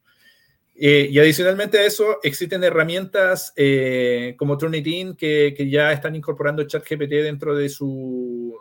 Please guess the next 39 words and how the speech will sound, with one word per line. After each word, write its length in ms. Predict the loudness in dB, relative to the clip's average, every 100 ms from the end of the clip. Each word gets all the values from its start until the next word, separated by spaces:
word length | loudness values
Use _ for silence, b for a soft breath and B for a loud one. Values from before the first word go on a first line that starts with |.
| _
su 180 | -8 -2
revisión 540 | 0 -2 -4 -6 -8 _ _ _ _ -10
y 400 | -4 0 0 0
revisan 440 | 0 0 -2 -6
efectivamente 500 | -8 -6 -4 -4 -6
que 160 | -6 -4
no 100 | -4
exista 340 | -6 -6 -4
plagio 420 | 0 -2 -2 -4
a 60 | -4
través 300 | -2 -4 -2
de 120 | -2
herramientas 480 | -2 -4 -10 -12 -14
como, 360 | -12 -8 -8 -6
o 120 | -4
herramientas 340 | -4 -6 -8
más 120 | -10
tecnológicas 440 | -10 -12 -10 -10 -8
que 60 |
lo 100 | -6
comparan 340 | -6 -4 -4 -4
con 220 | -6 -10
fuentes 380 | -4 -4 -4 -6
de 60 |
información 420 | -12 -10 -10 -10 -12
externa, 500 | -4 -4 -4 -10 -12 B B B B
que 80 | -12
lo 100 | -10
comparan 400 | -8 -4 -2 -2
con 320 | -2 -2 -4 -8
fuentes 340 | -4 -4 -4
de 60 | -6
información 420 | -6 -8 -6 -8
interna 440 | -8 -2 -2 0
también 280 | -6 -6 -6
de 100 | -6
las 140 | -6
propias 280 | -6 -6 -6
universidades, 680 | -6 -6 -6 -4 -4 -4 -10